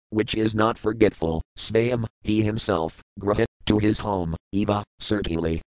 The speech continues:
pramada, being madly attached, upasamharta, died.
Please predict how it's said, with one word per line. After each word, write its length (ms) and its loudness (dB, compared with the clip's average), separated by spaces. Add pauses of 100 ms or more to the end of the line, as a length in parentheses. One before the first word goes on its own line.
(160)
pramada, 520 -2 (180)
being 320 -2 (400)
madly 380 2
attached, 480 0 (180)
upasamharta, 840 0 (220)
died. 400 0